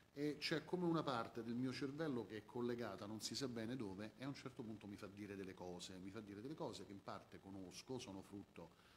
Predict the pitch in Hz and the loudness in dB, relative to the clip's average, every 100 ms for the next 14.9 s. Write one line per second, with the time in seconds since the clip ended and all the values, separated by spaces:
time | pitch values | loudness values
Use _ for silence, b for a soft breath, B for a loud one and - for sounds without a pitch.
0 | B B 101 110 104 110 - 101 98 98 | B B -4 -4 -2 -4 -4 -4 -2 -4
1 | 95 95 95 - 120 110 101 98 90 - | -4 -6 -4 -2 0 0 -2 -6 -4 -2
2 | 127 113 95 98 131 - - - 190 180 | -2 -2 -2 -2 -2 -4 -18 -4 0 2
3 | - 120 113 - 110 113 117 - 107 107 | 4 4 2 -2 -2 0 0 0 0 0
4 | 117 113 110 107 117 110 - 107 101 95 | 0 -2 -2 -2 -2 -2 -2 0 0 -2
5 | 95 98 - 101 - 101 98 98 101 98 | -6 -6 -6 -8 -4 -4 -4 -4 -4 -6
6 | 90 87 90 95 98 95 92 90 - - | -6 -8 -10 -8 -6 -6 -4 0 0 0
7 | 101 101 101 101 98 98 95 98 98 101 | -2 -4 -2 -2 -2 -4 -6 -6 -4 -4
8 | 101 95 98 90 B B B B - 95 | -4 -6 -10 -10 B B B B -10 -2
9 | - - 120 104 101 104 104 104 101 95 | 2 4 4 4 2 0 -2 0 0 -2
10 | 92 92 92 98 - 101 117 113 113 110 | -4 -6 -8 -12 -10 -2 0 2 2 0
11 | 107 113 110 - 127 117 107 113 113 - | 2 2 0 2 4 4 4 2 0 -4
12 | - 110 101 98 104 107 107 101 104 117 | -4 -2 -2 -4 -4 -2 -4 -4 2 6
13 | 127 120 117 117 120 113 123 113 107 110 | 6 6 2 0 0 2 2 4 2 0
14 | 107 107 113 101 104 95 95 90 87 | 0 0 -2 -4 -6 -4 -2 -2 -4